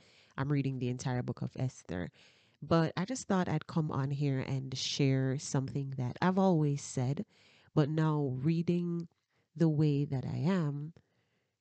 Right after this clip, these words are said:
getting into the word the way that I am right now is really highlighting some things. And I just wanted to remind you that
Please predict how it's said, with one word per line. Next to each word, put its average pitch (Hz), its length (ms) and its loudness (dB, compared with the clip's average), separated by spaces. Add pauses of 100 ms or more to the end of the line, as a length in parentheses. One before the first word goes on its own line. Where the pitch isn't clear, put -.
(340)
getting 170 320 2
into 170 240 -4
the 147 140 -2
word 143 400 2
the 135 80 0
way 135 180 -2
that 131 160 -8
I 127 80 -2
am 165 320 -2
right 131 240 -2
now 131 400 -2
is 131 600 -4 (100)
really 147 420 0 (140)
highlighting 139 640 -2
some 131 220 -8
things. 131 480 -6 (540)
And 135 600 0 (460)
I 202 320 2
just 165 320 0
wanted 139 360 -2
to - 140 -2
remind 139 680 0
you 170 240 2
that - 260 -2